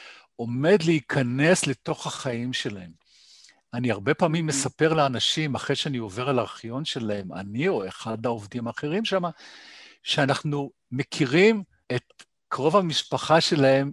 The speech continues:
Speaker 1: יותר מהם. בעיקר אם זה
Speaker 2: כן.
Speaker 1: מדובר על אבא או סבא, על דברים שהם לא ידעו עליו, והם,
Speaker 2: Mhm.
Speaker 1: הם מביעים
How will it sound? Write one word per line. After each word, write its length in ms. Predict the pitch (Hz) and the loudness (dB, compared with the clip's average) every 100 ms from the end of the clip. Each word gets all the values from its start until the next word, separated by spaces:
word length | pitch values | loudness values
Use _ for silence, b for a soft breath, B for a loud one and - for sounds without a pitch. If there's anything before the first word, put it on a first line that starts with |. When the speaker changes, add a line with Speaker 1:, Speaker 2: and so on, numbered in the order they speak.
| - | -8
Speaker 1:
יותר 440 | 127 110 - 151 | -10 -4 0 2
מהם. 420 | 151 117 117 95 78 _ _ _ - | 2 -2 -2 -4 -12 _ _ _ -18
בעיקר 520 | 101 120 - 151 190 | -6 -6 2 4 6
אם 80 | 185 | 2
זה 140 | 135 | 0
Speaker 2:
כן. 40 | 127 | -4
Speaker 1:
מדובר 480 | 107 - 139 135 127 | -4 -4 2 4 4
על 300 | 120 107 101 _ - | 2 0 -6 _ -2
אבא 540 | 120 151 131 131 123 | 4 4 4 4 6
או 180 | 113 101 | 6 2
סבא, 520 | 92 - 147 156 135 113 B _ | -6 2 4 4 2 2 B _
על 140 | 127 | 0
דברים 300 | 120 131 156 | 2 2 2
שהם 280 | 196 190 190 | 4 4 6
לא 60 | 208 | 6
ידעו 340 | 190 160 208 | 4 4 4
עליו, 280 | 175 127 107 | 6 4 0
והם, 600 | 104 104 139 135 143 156 143 | -8 0 0 0 -2 -4 -6
Speaker 2:
Mhm. 80 | 139 | -8
Speaker 1:
הם 140 | 113 | -2
מביעים 560 | 123 101 120 143 160 | -4 -2 -2 -2 -4